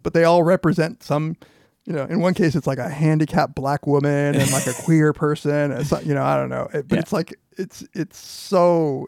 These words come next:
Speaker 1: so on the nose in the funny kind of way.
Speaker 2: And again, you know what? Nobody's, like, nobody's saying cancel fucking Curb Your Enthusiasm. You know,
Speaker 1: <laughs>
Speaker 2: like, I think even there, there's some self-awareness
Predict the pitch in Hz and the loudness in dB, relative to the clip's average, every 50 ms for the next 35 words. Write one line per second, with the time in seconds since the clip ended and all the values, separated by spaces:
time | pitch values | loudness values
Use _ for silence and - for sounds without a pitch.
0 | - _ - - - - 196 165 160 143 147 151 147 143 139 131 139 139 143 139 | -14 _ -20 -6 -2 2 2 4 4 2 2 0 -2 -2 -4 -6 -6 -4 -4 -4
1 | 139 127 - - 117 113 127 - - 135 139 131 - - - - 135 117 - - | -4 -4 -6 -8 -10 -10 -10 -8 -6 -6 -6 -6 -8 -10 -12 -12 -12 -12 -12 -14
2 | - _ _ - - - - - - - - _ _ - 165 175 180 147 170 190 | -16 _ _ -20 -18 -18 -18 -18 -20 -20 -20 _ _ -4 -2 0 0 0 0 0
3 | 202 170 139 127 - 135 139 143 147 156 151 147 175 196 - _ _ _ - 139 | 0 0 -2 -2 0 0 0 2 2 2 2 2 0 0 -2 _ _ _ -4 -2
4 | 127 151 156 160 147 165 156 143 120 101 101 - _ - - - 127 120 107 - | 0 2 2 2 2 2 2 0 0 -4 -8 -14 _ -14 -10 -8 -8 -8 -8 -10
5 | - - _ - 147 160 165 175 175 160 - 180 165 165 160 151 131 - - 185 | -16 -4 _ 0 0 2 2 0 0 0 2 2 2 2 2 0 0 -2 -2 -2
6 | 156 156 147 165 160 151 139 - 151 131 - - 143 135 117 - 139 127 139 135 | -2 -2 -2 -2 -2 -2 -2 -2 -4 -4 -2 -2 -4 -4 -4 -4 -2 -2 -2 0
7 | 135 131 127 127 123 110 - 135 139 139 135 117 92 82 - - - - - - | 0 0 0 0 -2 -2 -2 -4 -4 -2 -2 -4 -4 -6 -8 -10 -14 -18 -18 -20
8 | - - - - 110 101 101 104 117 127 127 123 117 110 110 110 - 214 185 95 | -18 -10 -4 -2 0 0 0 0 0 0 0 0 0 0 0 0 -2 -2 -6 -4
9 | - - 139 - 185 175 160 110 - 160 185 208 196 180 185 175 165 147 123 135 | -2 -2 -2 0 0 -2 -2 -2 -2 0 0 0 2 2 2 2 0 0 2 2
10 | 131 143 151 147 143 127 123 117 98 110 110 113 113 107 - - - 127 123 131 | 2 2 2 2 2 2 0 0 0 0 0 0 0 0 -2 -2 0 0 0 0
11 | 127 120 - - 117 113 117 - - 107 107 107 107 110 113 110 101 92 87 85 | -2 -2 -2 0 0 0 -2 -2 -2 -2 -2 0 -2 -2 -2 -2 -4 -4 -6 -8
12 | - - - | -12 -16 -14